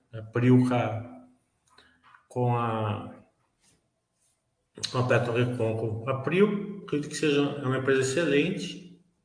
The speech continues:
né? É, eu só não sei, como a Prio é bem baseada na Petrobras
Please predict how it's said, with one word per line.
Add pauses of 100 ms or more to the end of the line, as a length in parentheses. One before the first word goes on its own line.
né? (1800)
É, (460)
eu
só
não
sei,
como
a
Prio
é
bem
baseada
na
Petrobras